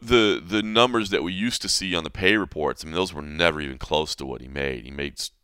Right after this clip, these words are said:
way more behind the scenes. Um, and I just don't think that, you know, is, is Bellator gonna come out and break the bank for forty-five-year-old Anderson Silva?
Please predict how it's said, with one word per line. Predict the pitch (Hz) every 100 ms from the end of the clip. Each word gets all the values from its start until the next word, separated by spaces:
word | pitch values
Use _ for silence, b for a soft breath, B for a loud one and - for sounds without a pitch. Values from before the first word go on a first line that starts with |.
| _
way | 78 80 78
more | 73 69 64
behind | 60 65
the | 58
scenes. | - 62 52 50 - - _
Um, | 76 69 65 64 60 58 _ _ b b b b b - - -
and | 85 80 76 73 69 - _ _ _ _ _
I | 71 82
just | 80 -
don't | 85 78 -
think | 80 80 71 -
that, | 69 67 - b b b b b
you | 78
know, | 69
is, | - 76 -
is | 80
Bellator | 73 82 78 82 - 80 73
gonna | 73
come | 71 82
out | 73
and | 65
break | 71 80 -
the | 69
bank | - 67 82 92 -
for | 87
forty-five-year-old | - 87 87 - 85 85 85 82
Anderson | 82 82 - 80
Silva? | - 92 90 90